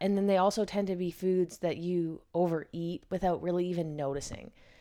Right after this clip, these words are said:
So, number one, they're hard to track because, like, pizza,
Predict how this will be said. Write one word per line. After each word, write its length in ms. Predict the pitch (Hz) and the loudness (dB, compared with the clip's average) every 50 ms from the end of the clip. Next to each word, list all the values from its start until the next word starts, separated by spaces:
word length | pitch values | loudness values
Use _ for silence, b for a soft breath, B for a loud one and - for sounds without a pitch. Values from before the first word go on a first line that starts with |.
| b b b | b b b
So, 300 | - 196 190 180 165 - | 4 4 6 6 4 2
number 240 | - 190 202 208 226 | 0 2 6 6 6
one, 520 | 202 175 185 190 190 185 185 190 190 - - | 6 6 6 4 4 4 2 0 -2 -2 0
they're 140 | 185 175 170 | 2 2 2
hard 220 | 165 175 175 175 | 4 2 2 2
to 60 | 175 156 | 0 -4
track 480 | - - 165 139 - - 175 - - - | -4 -2 -2 -2 0 -2 -6 -6 -4 -4
because, 280 | 180 170 - 185 170 | -2 0 2 2 2
like, 240 | 175 170 160 - - | 4 2 0 0 -4
pizza, 540 | - 202 208 202 - - 214 208 202 196 | -2 -2 -2 0 2 4 6 6 6 6